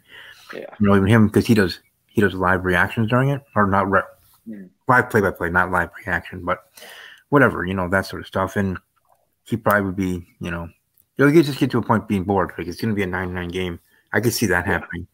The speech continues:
Speaker 2: And someone finally winning with, like, four seconds left in overtime. Um, <laughs> but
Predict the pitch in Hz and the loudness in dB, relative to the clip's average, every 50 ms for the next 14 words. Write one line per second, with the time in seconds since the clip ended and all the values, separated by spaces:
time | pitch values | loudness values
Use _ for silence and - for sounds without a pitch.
0 | _ _ _ - 101 107 110 107 98 - - 104 104 101 98 92 98 98 98 98 | _ _ _ -6 -2 0 0 0 0 0 0 2 2 2 2 0 0 0 0 0
1 | 92 90 85 - 92 90 - _ _ _ - - - - 127 120 113 - - 113 | -2 -4 -2 -2 -2 -2 -2 _ _ _ -20 -12 -4 2 2 2 2 2 2 0
2 | 107 101 101 87 - 117 107 101 - 101 98 98 92 92 85 - 92 90 87 - | 0 0 -2 -2 0 0 0 0 0 0 -2 -2 -2 -2 -6 -8 -8 -10 -10 -14
3 | _ _ _ _ _ - - - - - _ _ _ _ - 95 95 95 92 92 | _ _ _ _ _ -20 -20 -20 -20 -20 _ _ _ _ -2 0 2 2 2 0
4 | 92 95 92 - - - - - - - - 123 107 - - | -2 -6 -10 -12 -14 -16 -12 -8 -6 -2 0 0 0 0 -4